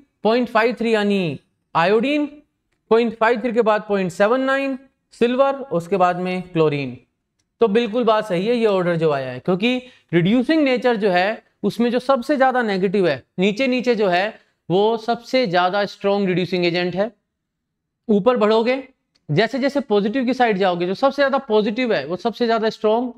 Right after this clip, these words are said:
ऑक्सीडाइजिंग एजेंट है, जैसे फ्लोरीन, ठीक है। तो ये चीज अपन ध्यान रखेंगे,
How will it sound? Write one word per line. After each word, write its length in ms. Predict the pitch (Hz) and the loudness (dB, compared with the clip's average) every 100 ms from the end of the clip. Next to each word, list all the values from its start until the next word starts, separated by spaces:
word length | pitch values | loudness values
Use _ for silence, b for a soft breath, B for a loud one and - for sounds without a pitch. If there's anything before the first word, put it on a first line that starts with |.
| _ - | _ -6
ऑक्सीडाइजिंग 640 | 202 - 208 220 202 202 | -6 -2 0 0 0 -2
एजेंट 360 | 175 165 143 123 | 0 -2 -4 -8
है, 140 | 120 - | -10 -6
जैसे 220 | 156 196 | -4 -4
फ्लोरीन, 680 | - 160 147 160 143 117 - _ _ - _ | -2 0 0 -2 -4 -8 -12 _ _ -20 _
ठीक 140 | 208 220 | -2 -2
है। 100 | 294 - - | -6 -10 -4
तो 60 | |
ये 160 | 196 233 | -2 -2
चीज 180 | 220 214 | -2 -4
अपन 240 | 214 202 | -2 -2
ध्यान 220 | 180 175 | 0 -2
रखेंगे, 360 | 170 175 170 | -2 -4 -4